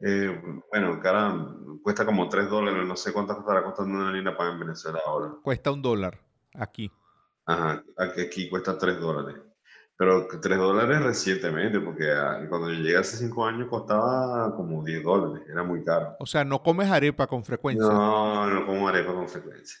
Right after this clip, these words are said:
Speaker 1: la verdad que no. Pero sí se consigue.
Speaker 2: Claro.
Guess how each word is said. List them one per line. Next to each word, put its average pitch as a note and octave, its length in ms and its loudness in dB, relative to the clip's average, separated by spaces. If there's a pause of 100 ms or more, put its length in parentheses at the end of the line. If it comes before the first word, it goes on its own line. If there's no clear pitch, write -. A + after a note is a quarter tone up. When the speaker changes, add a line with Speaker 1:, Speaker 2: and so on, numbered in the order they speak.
Speaker 1:
la E2 180 -4
verdad D#2+ 200 -4
que E2+ 100 -6
no. D#2+ 220 -10 (360)
Pero A2+ 160 8
sí B2+ 140 4
se D#3 140 2
consigue. F2 520 -2
Speaker 2:
Claro. G2 280 -8